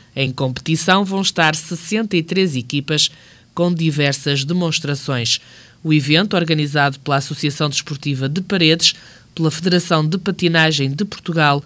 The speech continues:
e pela Associação de Patinagem do Porto, tem entrada gratuita.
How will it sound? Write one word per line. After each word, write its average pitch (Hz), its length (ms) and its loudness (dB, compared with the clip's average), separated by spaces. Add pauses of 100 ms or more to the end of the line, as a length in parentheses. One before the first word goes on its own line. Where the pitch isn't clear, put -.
(300)
e 160 80 -6
pela 156 200 0
Associação 165 580 0
de 147 80 -6
Patinagem 139 600 0
do 120 120 -6
Porto, 170 460 0 (400)
tem 220 220 2
entrada 135 500 2
gratuita. 131 680 -2